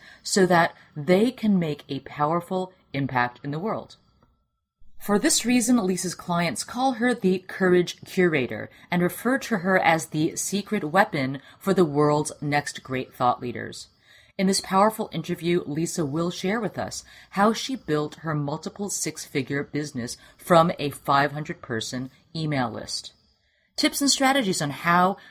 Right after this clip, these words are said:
you can authentically share your truth and connect with your audience. Her gracious and evolved technique for handling negative comments and feedback from people in your social media communities.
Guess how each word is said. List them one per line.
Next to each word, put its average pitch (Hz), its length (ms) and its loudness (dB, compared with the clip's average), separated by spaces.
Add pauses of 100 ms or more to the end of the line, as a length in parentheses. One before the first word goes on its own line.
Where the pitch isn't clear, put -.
(120)
you 175 100 -2
can 180 160 -2 (100)
authentically 175 800 2
share 196 560 2
your 143 240 -2
truth 160 420 -4 (240)
and 185 140 0
connect 143 340 -2
with 143 140 -10
your 143 140 -2
audience. 139 640 -4 (1000)
Her 220 220 6
gracious 220 460 4
and 196 180 2
evolved 175 560 4
technique 208 480 -4
for 165 140 -4
handling 180 560 0
negative 160 420 -2
comments 180 460 0
and 156 160 -6
feedback 214 540 0
from 156 160 -6
people 175 380 -2
in 156 180 -6
your 147 100 0
social 143 400 -6
media 135 320 -6
communities. 147 800 -6